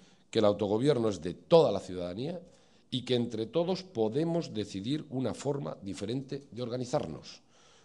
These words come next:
Por eso quiero decir que la L T H también se puede cambiar. Se tiene que cambiar y la vamos a cambiar. En tiempos de crisis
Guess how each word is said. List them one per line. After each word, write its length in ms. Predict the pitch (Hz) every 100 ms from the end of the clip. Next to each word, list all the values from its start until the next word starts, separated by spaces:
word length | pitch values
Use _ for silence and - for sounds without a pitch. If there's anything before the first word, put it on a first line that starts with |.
| _
Por 140 | 101 123
eso 180 | 156
quiero 180 | 139 143
decir 380 | 123 113 160 -
que 160 | 110 98
la 160 | 98
L 140 | 135 139
T 160 | 139
H 160 | 143 147 -
también 580 | - 104 117 160 170 160
se 160 | - 78
puede 220 | 90 82
cambiar. 360 | 82 76 73 - _ _ _ _ _ -
Se 180 | -
tiene 220 | 90 160 117
que 100 | 87
cambiar 400 | 87 95 117 - _ _ _ _
y 100 | 104
la 80 | 87
vamos 320 | 95 90 78
a 80 | 73
cambiar. 320 | - 69 67 - 107
En 100 | 110
tiempos 240 | 147 135
de 80 | 113
crisis 480 | 117 117 123 113